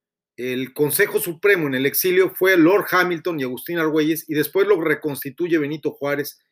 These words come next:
en su exilio en el estado de Luisiana, me parece, ¿no?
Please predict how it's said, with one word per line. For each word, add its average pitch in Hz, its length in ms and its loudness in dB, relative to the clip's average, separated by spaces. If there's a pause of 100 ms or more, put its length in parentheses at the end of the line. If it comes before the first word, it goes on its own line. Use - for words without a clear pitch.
(180)
en 123 120 -10
su 127 140 -6
exilio 139 580 -2 (480)
en 120 160 -6
el 123 120 -2
estado 143 600 0 (400)
de 135 400 -2 (460)
Luisiana, 165 880 0
me 113 100 -14
parece, 127 480 0
¿no? 151 200 -16